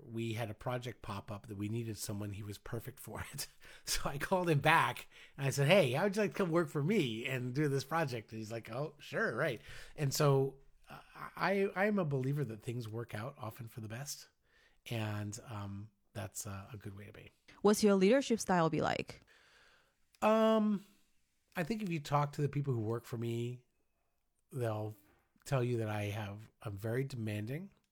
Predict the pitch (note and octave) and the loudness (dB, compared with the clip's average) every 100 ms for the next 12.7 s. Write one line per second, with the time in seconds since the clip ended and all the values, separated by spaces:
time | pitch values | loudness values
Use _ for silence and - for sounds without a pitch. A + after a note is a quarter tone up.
0 | _ _ _ _ _ _ _ _ _ _ | _ _ _ _ _ _ _ _ _ _
1 | G#2+ G2+ G2 G2+ G#2 D3 _ _ _ C3+ | -8 -6 -6 -8 -10 -18 _ _ _ -6
2 | A#2 - - - _ _ _ _ _ F3 | -6 -10 -20 -20 _ _ _ _ _ 0
3 | F3 C3 C#3+ B2 - G2 - _ G2 - | 0 0 -4 -8 -8 -16 -16 _ -14 -14
4 | - - - _ _ - C3+ C3 C#3+ C#3 | -16 -18 -20 _ _ -4 -4 0 0 0
5 | C#3 C3+ D3+ F3 D#3 A#2+ F#2+ G#2 C#3+ - | 0 2 2 2 0 -2 -4 -6 -6 -10
6 | - _ _ _ _ _ A#2+ A2+ G#2+ A2+ | -20 _ _ _ _ _ -4 -2 -2 -6
7 | _ A2+ - G#2+ G#2 G#2 A#2+ A#2+ B2 A#2+ | _ -6 -4 -2 -4 -6 -4 -2 -2 -4
8 | C#3+ _ - A2+ G#2 A2+ A2 G#2+ A2+ A2 | -10 _ -8 -8 -6 -10 -8 -6 -6 -6
9 | - - G#2 F#2 F2+ G2 F2+ F#2 _ _ | -10 -8 -6 -8 -10 -10 -10 -14 _ _
10 | _ _ _ _ _ _ _ _ _ _ | _ _ _ _ _ _ _ _ _ _
11 | _ _ _ _ _ _ B2 G#2 G2+ A2 | _ _ _ _ _ _ -6 -4 -6 -10
12 | _ - A#2+ G#2+ - A2+ G#2+ | _ -6 -2 -2 -4 -4 -4